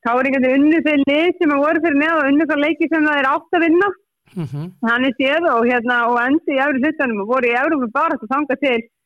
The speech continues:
Speaker 1: bara í úrslitakeppninni, skilur.
Speaker 2: Já, já.
Speaker 1: Eftir fyrsta, annan leik í úrslitakeppni og ég meina,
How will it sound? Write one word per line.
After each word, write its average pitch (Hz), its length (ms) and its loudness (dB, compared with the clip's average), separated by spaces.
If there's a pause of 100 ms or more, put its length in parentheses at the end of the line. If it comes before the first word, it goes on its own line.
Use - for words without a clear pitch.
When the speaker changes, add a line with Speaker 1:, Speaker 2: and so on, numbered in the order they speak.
(540)
Speaker 1:
bara 180 380 0 (760)
í 220 220 -2 (920)
úrslitakeppninni, 262 960 -2
skilur. - 380 -4
Speaker 2:
Já, 156 280 -14
já. 123 120 -14 (200)
Speaker 1:
Eftir 220 280 -2
fyrsta, 240 280 -2
annan 262 300 0
leik 254 160 -2
í 294 80 0
úrslitakeppni 262 520 0
og 196 240 2
ég 220 120 2
meina, 226 240 0